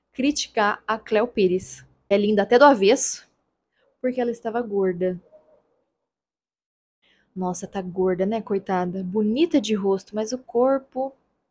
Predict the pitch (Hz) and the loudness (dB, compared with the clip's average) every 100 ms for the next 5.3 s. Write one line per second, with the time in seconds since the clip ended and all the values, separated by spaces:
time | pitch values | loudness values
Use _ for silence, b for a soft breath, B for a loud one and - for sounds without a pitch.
0 | _ _ _ _ _ _ _ _ _ _ | _ _ _ _ _ _ _ _ _ _
1 | _ _ _ _ _ 208 214 240 247 220 | _ _ _ _ _ 2 4 6 6 8
2 | 220 294 339 339 320 - 240 247 185 185 | 6 6 4 4 4 4 6 6 6 4
3 | 202 - 240 214 220 214 220 240 - - | 0 -2 0 2 4 6 6 4 -6 -4
4 | 247 254 196 202 196 196 185 208 226 170 | -4 0 -2 2 2 6 6 6 4 4
5 | 180 - | -2 -14